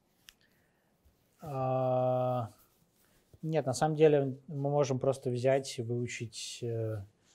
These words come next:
ну, по сути, линейный классификатор. У нас есть, э, да, можем это просто,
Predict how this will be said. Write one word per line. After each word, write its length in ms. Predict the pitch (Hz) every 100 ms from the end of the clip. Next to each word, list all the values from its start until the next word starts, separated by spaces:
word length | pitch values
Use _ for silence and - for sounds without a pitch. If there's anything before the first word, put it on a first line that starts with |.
| _ _
ну, 80 | 120
по 80 | 117
сути, 220 | - 123
линейный 280 | 120 123 117
классификатор. 720 | 113 107 - - 113 - - _ _ _ _ _ _ _ _ _ _ _ _ _ _ _ _ _ _ _ _ -
У 60 | 127
нас 260 | 123 -
есть, 600 | 127 123 120 - - -
э, 360 | 123 113 110 101 _ _ _ _ _ _ _ _ _ _ _ _ _ _ _ _
да, 220 | 131 104
можем 380 | 104 117 123 117
это 100 | 113
просто, 340 | 120 110 _